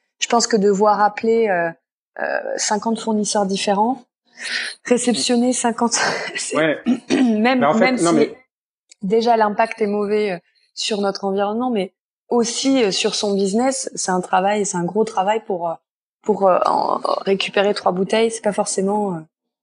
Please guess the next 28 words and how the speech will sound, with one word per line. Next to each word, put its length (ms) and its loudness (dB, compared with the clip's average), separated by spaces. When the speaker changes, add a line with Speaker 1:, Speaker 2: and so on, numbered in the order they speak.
Speaker 2:
Et 60 0
c'est 140 0
délicat. 260 0
Speaker 1:
pas 80 4
forcément 260 2
Speaker 2:
De 60 2
toute 60 2
façon, 80 4
c'est, 40 2
Speaker 1:
efficace 320 2
Speaker 2:
en, 40 -2
Speaker 1:
non 60 2
Speaker 2:
en 20 0
Speaker 1:
plus. 100 0
Speaker 2:
fait, 100 2
c'est, 320 2
euh, 180 4
enfin, 200 2
c'est 160 0
comme 180 0
sur 160 -4
tous 120 -6
les 80 -2
sujets 240 -4
environnementaux, 580 -2
c'est 160 -8
très 180 -6
délicat. 480 -2